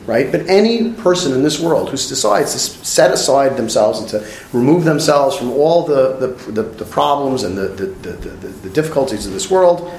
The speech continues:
So this person is Nikadesh Kodesh Kodashim, they're the Holy of Holies, and God is their portion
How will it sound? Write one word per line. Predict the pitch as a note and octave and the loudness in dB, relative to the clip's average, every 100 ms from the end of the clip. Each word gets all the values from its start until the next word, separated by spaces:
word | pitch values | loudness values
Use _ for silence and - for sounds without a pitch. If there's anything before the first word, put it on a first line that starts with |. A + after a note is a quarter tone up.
| - - - - - - - | -16 -20 -20 -20 -20 -20 -12
So | - C#3 | 0 4
this | G#3+ - | 4 4
person | G3 F#3+ - D3+ | 4 4 2 4
is | D3 C3+ - - - - - | 4 4 2 -2 -8 -16 -4
Nikadesh | C3+ C3+ C3 B2+ F3+ F#3+ | 2 2 2 4 4 4
Kodesh | E3 C#3+ C3+ | 2 0 0
Kodashim, | - - - F#3 | -2 -2 0 2
they're | C3 C3 | 4 2
the | - | 2
Holy | - F3 C#3+ | 4 4 4
of | A2+ | 2
Holies, | D#3 F3+ E3+ E3+ - - - - - | 2 4 4 2 -2 -10 -16 -16 -6
and | A#2+ A#2+ | -2 4
God | D#3 F3+ F3 F3 D3+ | 6 6 4 2 -2
is | C3+ | -2
their | A#2 G2 | -2 -2
portion | F3+ F3+ F3 E3+ E3 D#3+ - | 0 2 2 2 2 2 -4